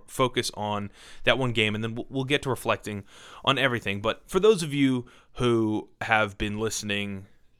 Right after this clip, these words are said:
this entire year or have been with us from the start, thank you. Really and truly, thank you from the bottom of our hearts, uh, for helping be a part of this journey. But today I thought, Shawnee, what we could do is do a quick review on the Super Bowl, just kinda touch up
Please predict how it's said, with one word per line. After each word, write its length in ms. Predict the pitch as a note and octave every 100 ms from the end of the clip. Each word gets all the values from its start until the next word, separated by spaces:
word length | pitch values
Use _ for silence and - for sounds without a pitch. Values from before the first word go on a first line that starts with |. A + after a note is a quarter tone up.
| _
this 260 | A2 - - - - -
entire 300 | - G2 F#2+
year 320 | C3+ A3+ A#3
or 180 | G#2+ -
have 140 | G#2
been 140 | A2+ C3
with 140 | C3+
us 120 | C3
from 100 | -
the 60 | G#2+
start, 380 | - A2+ G2+ - -
thank 200 | D#3 D3+
you. 160 | E2 - -
Really 180 | D3 D#3
and 60 | -
truly, 260 | C3 F#2+
thank 240 | - A2 F2+
you 80 |
from 140 | E2 G2
the 40 |
bottom 300 | F#2 F#2+ F#2 - -
of 100 | F#2
our 100 | F#2
hearts, 460 | - F2+ - - - - - - -
uh, 200 | F#2 E2
for 160 | G#2
helping 300 | F#2+ F#2+ G2+
be 100 | F#2+
a 60 | F#2
part 340 | - F#2+ -
of 240 | F#2+ F#2+ F2
this 220 | F2+ -
journey. 360 | - G#2 F2 - _ - _ - _ _ _ _ -
But 360 | A2+ A#2 - _
today 420 | D3+ B2 D#3 D#3
I 80 | C#3+
thought, 360 | - B2+ A#2+ -
Shawnee, 260 | A#2+ A2
what 120 | A2
we 80 | G#2
could 120 | G2
do 160 | G2+ A2
is 160 | G2+ - - - - -
do 100 | -
a 40 | A#2
quick 180 | F3 G#3
review 440 | F3 G#2+ F#2+ G#2
on 300 | G#2 G#2 G2+
the 60 | G2+
Super 240 | - F#2+
Bowl, 160 | F#2+ A2
just 140 | C3
kinda 160 | - G2
touch 220 | - G#2
up 200 | G2 F2+